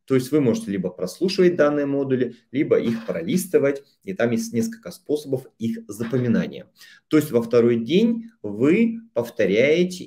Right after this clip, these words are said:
изученный диалог в первый день, то есть это, допустим, вторник. И в третий день используем супертехнику с данным диалогом. Я думаю, что все, э, из тех, кто щас подключился, вы знакомы с этой супертехникой,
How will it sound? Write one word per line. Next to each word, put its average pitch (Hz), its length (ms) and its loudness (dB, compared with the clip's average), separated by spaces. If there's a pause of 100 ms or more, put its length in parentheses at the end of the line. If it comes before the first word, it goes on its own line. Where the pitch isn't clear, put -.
(120)
изученный 160 960 -4
диалог 92 600 -2
в - 140 -20
первый 160 300 4
день, 80 240 -8
то 117 80 -6
есть - 100 -4
это, 110 200 -4
допустим, 110 360 -8
вторник. - 680 -2 (440)
И 196 100 0
в 220 100 -4
третий 113 360 2
день 180 340 0 (200)
используем 147 540 4
супертехнику 180 1080 -2 (100)
с 101 160 -12
данным 113 420 0 (100)
диалогом. 92 520 -4 (340)
Я 113 120 4
думаю, 165 200 6
что 147 320 0
все, 139 440 0
э, 139 180 -8
из 104 420 -6
тех, 113 160 0
кто - 200 -8
щас 95 200 -6
подключился, 123 640 -6
вы 120 140 -4
знакомы 123 640 0
с - 120 -8
этой 95 200 -4
супертехникой, 175 920 -4